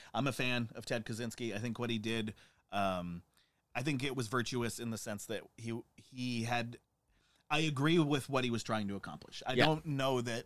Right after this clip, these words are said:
Speaker 1: all of, I think that having better tools, modernization, as I <laughs> said earlier, isn't really the end of the world. However, I do think that we've gone too far with it, and I think it's happened so fast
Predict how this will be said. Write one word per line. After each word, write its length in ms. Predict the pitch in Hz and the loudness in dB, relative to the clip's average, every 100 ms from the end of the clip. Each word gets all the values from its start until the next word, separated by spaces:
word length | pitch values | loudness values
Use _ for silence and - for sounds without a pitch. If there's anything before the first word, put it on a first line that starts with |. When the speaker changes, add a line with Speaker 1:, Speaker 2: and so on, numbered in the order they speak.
| - | -4
Speaker 1:
all 220 | 123 123 120 | 0 2 2
of, 160 | 110 - | -2 -4
I 80 | 139 | 0
think 180 | 165 117 | 0 0
that 160 | 139 | -2
having 360 | 120 139 139 135 | 0 0 0 0
better 200 | 127 123 | 0 0
tools, 440 | 110 120 117 123 | -2 -2 -4 -2
modernization, 640 | 113 113 113 110 107 104 113 | 0 0 0 0 -2 -4 -2
as 140 | 101 | -2
I 180 | 104 98 - - - | -2 -2 -6 -16 -18
<laughs> 240 | - - | -14 -10
said 380 | 107 185 - 113 | -8 -6 -2 2
earlier, 280 | 113 113 110 | 2 2 2
isn't 220 | 110 117 | 0 -4
really 220 | 113 110 | -4 -4
the 140 | 110 110 | -2 -2
end 120 | 107 | -2
of 40 | |
the 60 | 107 | -2
world. 280 | 107 110 98 | 0 0 2
However, 460 | 113 117 117 117 | 2 4 2 0
I 80 | 92 | 0
do 200 | 107 117 | -2 -2
think 260 | 107 113 104 | -2 -4 -4
that 160 | 110 104 | -4 -4
we've 140 | 104 | -4
gone 200 | 110 104 | -2 -4
too 140 | 120 | -4
far 240 | 110 101 95 | -4 -2 -2
with 160 | 95 | -2
it, 180 | 95 90 - | -4 -6 -8
and 80 | 107 | -6
I 80 | |
think 180 | 104 117 | -4 -4
it's 140 | 117 123 | -4 0
happened 340 | 120 120 113 | 0 0 -4
so 160 | - 107 | -4 -4
fast 520 | - 104 104 - | -2 -2 -2 -6